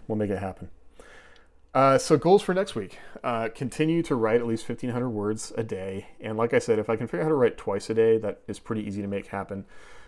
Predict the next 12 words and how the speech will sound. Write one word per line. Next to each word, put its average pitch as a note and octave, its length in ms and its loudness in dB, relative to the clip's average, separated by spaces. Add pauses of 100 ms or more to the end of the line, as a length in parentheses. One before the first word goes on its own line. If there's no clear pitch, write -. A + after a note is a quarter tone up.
(160)
Um, G2+ 440 -2 (320)
obviously A2+ 320 0
last G#2+ 240 0
week G#2+ 180 -2
I G2 80 0
did D3 220 2
not C3 200 2
make G#2+ 240 -4 (180)
that G2 220 -4
goal, G2 400 -6 (360)
and, G2 600 -8 (140)
uh, G2 280 -10